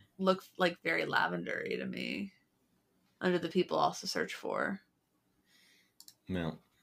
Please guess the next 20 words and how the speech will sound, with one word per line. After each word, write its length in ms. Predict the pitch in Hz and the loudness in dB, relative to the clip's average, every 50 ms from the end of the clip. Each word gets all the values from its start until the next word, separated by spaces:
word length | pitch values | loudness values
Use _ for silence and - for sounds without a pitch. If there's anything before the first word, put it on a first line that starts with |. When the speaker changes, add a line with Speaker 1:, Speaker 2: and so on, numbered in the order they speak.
| _ - | _ -2
Speaker 1:
That 220 | - 214 233 - - | 0 0 0 2 4
lavender 420 | 147 151 180 185 190 175 160 156 | 6 6 6 6 4 2 2 2
looks 280 | 151 151 156 151 - - | 0 0 -4 -4 -6 -6
very, 400 | - 139 147 185 202 226 214 185 | -2 0 0 2 2 2 2 2
like, 240 | - - 151 - - _ | 2 0 -2 -2 -6 _
pinkish. 800 | - - 175 180 185 - - - - - - - - - - - _ _ _ _ _ _ _ _ _ _ _ _ _ _ _ _ _ _ _ _ _ _ _ _ - | -12 -8 -6 -6 -4 -6 -6 -8 -6 -6 -6 -6 -6 -8 -10 -12 _ _ _ _ _ _ _ _ _ _ _ _ _ _ _ _ _ _ _ _ _ _ _ _ -8
I 100 | - - | -2 2
don't 200 | 190 220 240 202 | 4 6 6 4
agree 340 | 160 - - 117 131 156 160 | 2 0 -2 0 2 2 2
with 180 | 143 - - - | 0 -4 -4 0
that 340 | - - 98 69 - - - _ - | 0 2 2 2 0 0 -4 _ -10
assessment 600 | 196 - - - - - - - - - 196 - | -10 -8 -4 -4 -6 -6 -6 -10 -10 -10 -8 -8
of 120 | - - | -6 -4
lavender. 680 | 190 - - - - - - - - - - - 196 - _ _ _ _ _ _ _ _ _ _ _ _ _ _ _ _ _ _ _ _ _ _ _ _ _ _ _ _ _ _ _ _ _ _ _ _ _ - | -2 -2 -2 -2 -2 -6 -6 -4 -4 -4 -4 -4 -8 -10 _ _ _ _ _ _ _ _ _ _ _ _ _ _ _ _ _ _ _ _ _ _ _ _ _ _ _ _ _ _ _ _ _ _ _ _ _ -8
Nor 320 | 196 185 180 190 214 233 220 | -6 -2 0 0 2 2 2
their 140 | 190 170 - | 2 2 2
assessment 440 | 180 180 - 180 175 - - 185 - | 0 -2 -4 -6 -6 -6 -6 -8 -8
of 100 | - - - | -8 -8 -8
lilac. 600 | - - 78 71 - - - - - - - - - _ _ _ _ _ _ _ _ _ _ _ - | -6 -6 -6 -6 -6 -8 -8 -10 -10 -14 -18 -20 -20 _ _ _ _ _ _ _ _ _ _ _ -2
Speaker 2:
Sure. 400 | - - - 92 85 90 95 - | 2 6 6 8 8 6 4 -2